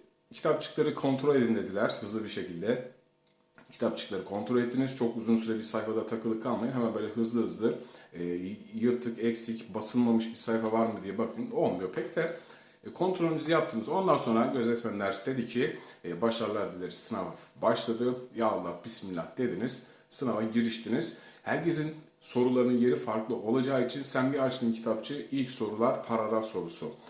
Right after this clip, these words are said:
Paragraf sorularıyla sınava başlamayın. Benden size tavsiye. Ee, sınavda ilk beş altı soru, hatta yedi sekiz soru, yani sınavın heyecanını atıp sınava adapte olmak açısından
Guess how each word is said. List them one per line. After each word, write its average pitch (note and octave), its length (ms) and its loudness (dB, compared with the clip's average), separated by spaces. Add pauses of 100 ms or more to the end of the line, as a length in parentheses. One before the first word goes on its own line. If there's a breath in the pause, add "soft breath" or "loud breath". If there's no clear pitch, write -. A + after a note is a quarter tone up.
(260 loud breath)
Paragraf D3 380 2
sorularıyla B2 560 2
sınava A#2+ 420 2
başlamayın. F#2+ 580 -2
Benden G#2+ 300 0
size G2+ 340 2
tavsiye. F#2 600 0 (460 loud breath)
Ee, F2+ 220 -4
sınavda D3+ 400 4
ilk C#3 280 -6
beş C3 200 0
altı C3 260 2
soru, A2 400 4 (180)
hatta G#2+ 360 -2
yedi A2 240 -2
sekiz A2+ 300 0
soru, G#2+ 300 2
yani G#2+ 260 0
sınavın A#2 420 4
heyecanını A2+ 640 2
atıp A2+ 280 -6
sınava A2 420 0
adapte A2+ 320 -4
olmak A#2+ 320 0
açısından - 500 0